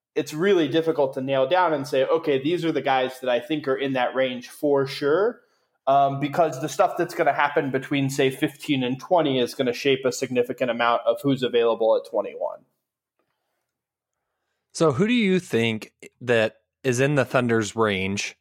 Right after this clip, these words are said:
Speaker 2: around that twenty-first pick? Who do you think, uh, is the most N B A ready guy that could potentially get drafted by O K C?
Speaker 1: Uh, that's an interesting question.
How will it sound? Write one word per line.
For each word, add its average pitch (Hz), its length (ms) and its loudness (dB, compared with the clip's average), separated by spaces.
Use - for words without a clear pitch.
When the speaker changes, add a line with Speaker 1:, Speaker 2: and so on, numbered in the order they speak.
Speaker 2:
around 113 320 0
that 113 140 0
twenty-first 107 500 -2
pick? 104 220 -2
Who 151 160 0
do 170 80 0
you 175 100 2
think, 131 380 -2
uh, 104 280 0
is 113 200 -2
the 117 80 -2
most 117 400 0
N 143 180 2
B 117 220 4
A 107 100 4
ready 101 320 2
guy 98 580 -4
that 123 200 -2
could 110 180 -2
potentially 107 460 0
get 104 180 -2
drafted 101 400 0
by 98 160 0
O 104 100 -4
K 101 200 -6
C? 98 300 -10
Speaker 1:
Uh, 196 220 4
that's - 520 -4
an 240 140 2
interesting 240 480 0
question. 123 500 0